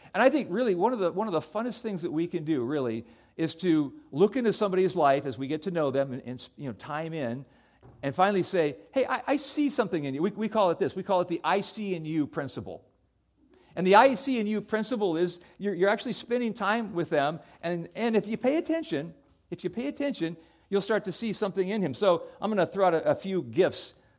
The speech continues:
that you might see in somebody. Like, like, for instance, maybe you've never thought of this one, of this one, but you're watching them and you're saying, "You are a great problem solver."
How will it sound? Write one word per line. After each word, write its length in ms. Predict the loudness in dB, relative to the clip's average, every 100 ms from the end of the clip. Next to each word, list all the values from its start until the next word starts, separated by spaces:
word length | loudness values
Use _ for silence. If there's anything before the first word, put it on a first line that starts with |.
| -4
that 180 | -2 0
you 140 | 0
might 180 | 0 0
see 320 | -2 -2 -2
in 100 | -4
somebody. 380 | -4 -2 0 2
Like, 120 | 2
like, 160 | 0 0
for 100 | -4
instance, 340 | -4 -8 -10 -16 _ -4
maybe 160 | -2 0
you've 100 | -2
never 220 | 0 0
thought 180 | 0 0
of 80 |
this 240 | -2 -4 -4
one, 260 | -6 -6 -10 _ _
of 180 | -2 0
this 160 | 0 -4
one, 220 | -2 0
but 160 | 0 0
you're 240 | 0 -2 -8 -18 -12
watching 440 | 0 2 2 -2
them 340 | -2 -2 -2 -6 _ _ _ _ -8
and 120 | -4
you're 80 | -4
saying, 400 | -2 -4 -4 -10
"You 600 | -14 -6 -2 -2 -4 -8 -16 _ _ _ -8
are 200 | -4 -4
a 40 |
great 380 | -6 -6 -6 -8
problem 420 | -10 -10 -8 -10
solver." 480 | -10 -10 -10 -16